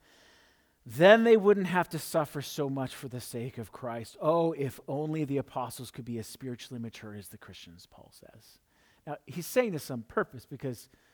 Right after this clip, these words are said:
the Corinthians know <laughs>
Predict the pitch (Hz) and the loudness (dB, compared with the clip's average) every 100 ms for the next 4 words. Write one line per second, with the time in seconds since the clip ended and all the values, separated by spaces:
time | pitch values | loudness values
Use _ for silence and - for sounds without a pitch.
0 | _ _ _ _ _ _ _ _ _ _ | _ _ _ _ _ _ _ _ _ _
1 | _ _ _ _ 175 - 262 247 214 175 | _ _ _ _ -6 2 2 2 2 0
2 | 160 120 143 139 135 120 - - - 165 | 0 -2 -2 -2 -4 -10 -18 -20 -6 -4